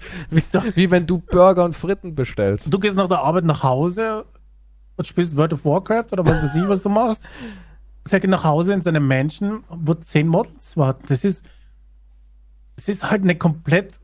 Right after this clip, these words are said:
Speaker 2: ich hab ja diese Geschichte auch schon öfters erzählt von, von, von damals mit dem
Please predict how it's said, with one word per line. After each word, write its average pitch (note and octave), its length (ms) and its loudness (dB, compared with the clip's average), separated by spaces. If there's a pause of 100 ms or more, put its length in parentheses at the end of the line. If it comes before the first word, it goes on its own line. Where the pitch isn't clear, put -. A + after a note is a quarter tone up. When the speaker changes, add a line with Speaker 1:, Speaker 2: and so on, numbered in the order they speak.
Speaker 2:
ich F3 240 -4
hab G3+ 120 -10
ja G3+ 40 2
diese F3 280 0
Geschichte F#3+ 420 -2
auch G#3+ 140 -6
schon G#3+ 160 -2
öfters D3 440 -4 (160)
erzählt D#3+ 400 -4
von, D3+ 280 0
von, C3+ 440 -4
von C3+ 160 0
damals D#3+ 320 0
mit C3 120 -2
dem B2 320 -4